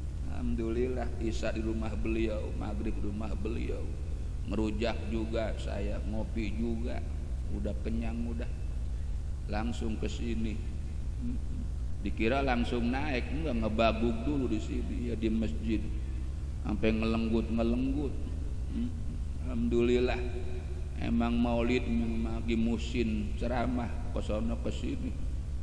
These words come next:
Tuh bini saya semakin gemuk baik, Bu. Banyakan berkat.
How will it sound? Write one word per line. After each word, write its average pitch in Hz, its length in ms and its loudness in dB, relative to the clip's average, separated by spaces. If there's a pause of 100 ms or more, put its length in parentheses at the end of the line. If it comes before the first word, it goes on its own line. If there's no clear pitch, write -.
(140)
Tuh 127 80 2
bini 120 320 4
saya 123 240 0
semakin 113 480 0
gemuk 110 400 0
baik, 123 480 0
Bu. - 120 0 (1080)
Banyakan 113 640 2
berkat. 120 640 0